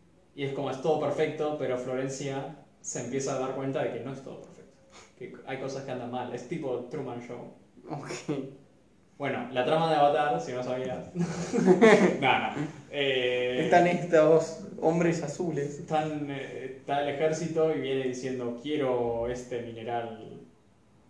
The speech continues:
Speaker 1: potente". Y, pero están los indígenas,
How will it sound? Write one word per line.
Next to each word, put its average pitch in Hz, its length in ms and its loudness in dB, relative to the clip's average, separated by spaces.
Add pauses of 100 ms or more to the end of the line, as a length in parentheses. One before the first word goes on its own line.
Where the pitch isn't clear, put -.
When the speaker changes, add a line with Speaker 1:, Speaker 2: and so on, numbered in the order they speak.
(100)
Speaker 1:
potente". 113 560 -10 (1600)
Y, 120 360 -6
pero 123 240 -2
están 139 340 0
los 123 360 -4
indígenas, 120 1000 -8